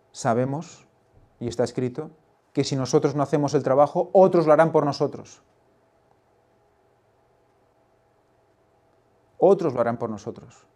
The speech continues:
Y la obra seguirá. Nadie para la obra. Dios la lleva. Y se cumplirá el tiempo. Pero queremos estar ahí, porque si no estamos nosotros aquí y no lo hacemos nosotros, si lo hacen otros por nosotros, nosotros acabaremos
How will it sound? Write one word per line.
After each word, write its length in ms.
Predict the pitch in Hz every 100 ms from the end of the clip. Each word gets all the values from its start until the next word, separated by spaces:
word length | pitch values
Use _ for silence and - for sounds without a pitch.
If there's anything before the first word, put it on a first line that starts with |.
| _ _ _ _ _
Y 100 | 160
la 120 | 147 139
obra 200 | 165 165
seguirá. 540 | 165 139 143 165 104 _ -
Nadie 360 | 156 190 190
para 240 | - 123 113
la 140 | 107
obra. 300 | 107 104 101 _ _ -
Dios 240 | 120 170
la 80 | 165
lleva. 300 | 131 180 104 - _ _ _ _ _ _ _ _ _ _ _ _ _ _ _ _ _ _
Y 100 | -
se 120 | - 135
cumplirá 360 | 131 123 127
el 80 | 151
tiempo. 360 | 147 151 113 101 _ _ _ _ _ _ _ _
Pero 180 | 131 123
queremos 300 | 117 160 185
estar 220 | 165 143
ahí, 140 | 139
porque 200 | 175 127
si 60 | 139
no 60 | 160
estamos 260 | 202 196
nosotros 400 | 202 190 - 139
aquí 340 | 143 117 113 - _ _
y 100 | -
no 100 | 143
lo 80 | 160
hacemos 320 | 165 185 151
nosotros, 580 | 147 139 127 123 175 180 _ _ _ _ _
si 140 | -
lo 60 | 165
hacen 160 | 185
otros 220 | 214 196 160
por 180 | 165
nosotros, 360 | 147 - 123 156
nosotros 320 | 147 147 175
acabaremos 580 | 196 196 156 160 202